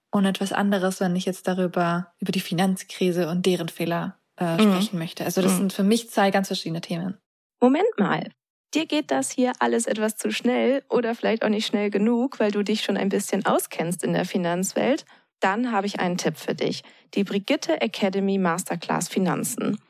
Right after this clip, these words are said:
Speaker 2: Unser umfassendes, flexibles Online-Video-Coaching-Programm, mit dem du deine Finanzen rundum regelst und langfristig nachhaltig in deinen Vermögensaufbau startest.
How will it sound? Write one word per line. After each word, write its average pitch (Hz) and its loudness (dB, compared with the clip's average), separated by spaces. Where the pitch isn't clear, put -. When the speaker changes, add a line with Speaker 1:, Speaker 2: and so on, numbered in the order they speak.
Speaker 2:
Unser 214 0
umfassendes, 254 0
flexibles 208 0
Online-Video-Coaching-Programm, 202 0
mit 214 0
dem 247 4
du 233 2
deine 311 0
Finanzen 277 0
rundum 254 0
regelst 233 0
und 208 0
langfristig 269 0
nachhaltig 208 0
in 196 0
deinen 180 0
Vermögensaufbau 156 -2
startest. - -4